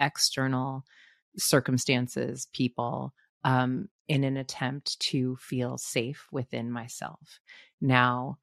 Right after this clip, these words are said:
if we circle back to that comment about co-regulation, um, it's not that we are, aren't, excuse me, that we aren't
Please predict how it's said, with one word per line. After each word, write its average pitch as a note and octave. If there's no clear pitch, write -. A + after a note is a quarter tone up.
if -
we D3+
circle C#3
back B2
to C#3
that B2+
comment D3+
about B2
co-regulation, B2+
um, C3+
it's D3+
not C#3+
that C3
we C#3+
are, C3+
aren't, D#3+
excuse -
me, -
that C3+
we C#3+
aren't C3+